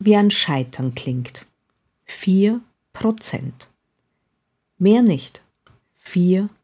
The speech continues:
Prozent. Wenn diese Zahl stimmt,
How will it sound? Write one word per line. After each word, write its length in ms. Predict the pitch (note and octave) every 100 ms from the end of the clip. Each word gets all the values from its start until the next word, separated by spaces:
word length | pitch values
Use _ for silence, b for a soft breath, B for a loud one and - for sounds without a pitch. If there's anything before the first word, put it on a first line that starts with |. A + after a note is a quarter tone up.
| _
Prozent. 720 | - G#3+ G#3 - C3 B2 B2 - _ _ _ _ _ _ -
Wenn 280 | F3 F3+ D#3+
diese 460 | G#3+ B3+ F#3 E3+
Zahl 380 | - - C#3+ C3+
stimmt, 680 | C3+ - F#3 E3+ B2+ B2